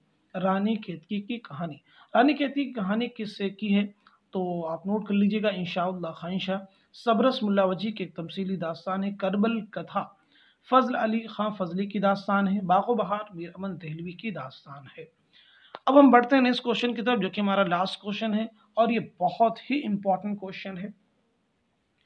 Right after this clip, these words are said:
झेल में ज़मानी एतबार से अफसाना निगारों की सही तरतीब की निशानदही कीजिए। ऑप्शन आप देख रहे हैं, ए में है मंटू, कृष्णचंद्र, सोहेल अजीमाबादी, जीलानी बानो।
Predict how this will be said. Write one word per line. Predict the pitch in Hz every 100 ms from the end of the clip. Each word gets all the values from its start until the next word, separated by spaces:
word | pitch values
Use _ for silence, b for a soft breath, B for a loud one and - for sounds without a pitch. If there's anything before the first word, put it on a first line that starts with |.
| b b b -
झेल | 160 226 262
में | 294
ज़मानी | 269 220 214 247 247
एतबार | 233 214 202 208 233
से | -
अफसाना | - 196 - 196 220
निगारों | 214 180 185 220
की | 214 214
सही | - - 220
तरतीब | 220 180 170 208 220
की | 240
निशानदही | 214 180 - 175 196 165 151 202
कीजिए। | - 165 175 175 - b b b b b -
ऑप्शन | 220 226 277
आप | 254
देख | 214 240 240
रहे | 247
हैं, |
ए | 196 202
में | 208
है | 214
मंटू, | 185 180 196 214
कृष्णचंद्र, | 208 - 160 - 190 185 202 208
सोहेल | 208 - 165 185
अजीमाबादी, | 180 160 180 180 185 185 202
जीलानी | - 160 160 196
बानो। | 196 190 196